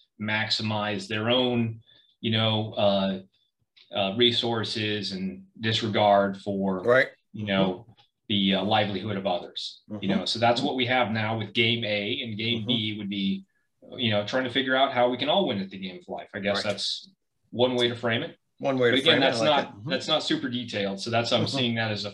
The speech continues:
Speaker 1: first
Speaker 2: Mm-hmm.
Speaker 1: generation approach.
Speaker 2: Mm.
Speaker 1: Also meta sense making.
Speaker 2: Mm.
Speaker 1: That's the, this idea that we're gonna look at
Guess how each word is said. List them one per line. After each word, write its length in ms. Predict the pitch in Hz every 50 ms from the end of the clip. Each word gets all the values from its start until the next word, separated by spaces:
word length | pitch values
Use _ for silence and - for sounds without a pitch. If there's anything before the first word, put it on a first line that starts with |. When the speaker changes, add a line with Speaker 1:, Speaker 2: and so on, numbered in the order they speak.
| - -
Speaker 1:
first 240 | 123 120 120 117
Speaker 2:
Mm-hmm. 100 | 107 117
Speaker 1:
generation 440 | 107 107 110 104 101 98 - - 101
approach. 540 | 98 95 - 101 87 - - - - - - - - _ _ _ _ _ -
Speaker 2:
Mm. 340 | 110 107 101 95 85 80 - _ _ - _ _ _ _ _ _ -
Speaker 1:
Also 260 | 135 131 - 147 131
meta 240 | 127 131 131 127 123
sense 400 | 123 - - 123 123 123 - -
making. 480 | 131 131 131 135 - 147 160 180 175 - _ _ _ _ _ _ _ _ _ -
Speaker 2:
Mm. 280 | 120 120 110 98 82 -
Speaker 1:
That's 280 | 110 113 113 - -
the, 240 | - 135 131 120 117 117
this 160 | 120 117 -
idea 260 | 123 113 117 123 120
that 80 | 120 120 120
we're 60 | 120
gonna 200 | 123 120 110 113
look 180 | 123 127 120 131
at 140 | 120 120